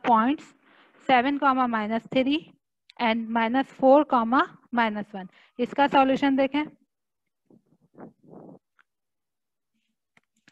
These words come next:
सबसे पहले हमें क्या करना है, हमें ये जो point दिए हुए हैं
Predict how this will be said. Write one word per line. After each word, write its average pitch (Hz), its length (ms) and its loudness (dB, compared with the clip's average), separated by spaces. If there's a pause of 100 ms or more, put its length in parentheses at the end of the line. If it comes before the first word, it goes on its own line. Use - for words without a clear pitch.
(300)
सबसे 269 300 4
पहले 285 260 4
हमें 262 320 2
क्या 247 200 2
करना 240 320 -2
है, 277 120 2
हमें 254 260 0
ये 247 280 -2
जो 254 140 4
point 269 400 0
दिए 254 240 0
हुए 233 120 -4
हैं 254 140 -4